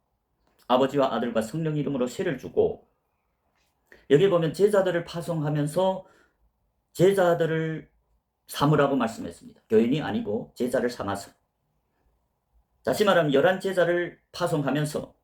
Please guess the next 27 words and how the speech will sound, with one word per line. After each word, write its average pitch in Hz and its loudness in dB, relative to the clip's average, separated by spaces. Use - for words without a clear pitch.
모든 160 6
족속으로 170 -2
교인이 156 0
아닌 147 -4
제자를 196 2
삼으라고 135 -4
명령했습니다. - -2
"그들도 202 6
너희가 156 0
전하는 135 0
복음을 170 -2
영접하고 127 2
받아들여서 131 -2
회개하고 180 -4
예수를 190 6
믿고 175 -8
따르는 143 -2
제자가 165 0
되면 214 2
그때 214 4
아버지와 143 0
아들과 120 -4
성령의 143 -2
이름으로 131 2
세례를 175 -2
주라고 147 -4
말씀했습니다." - -10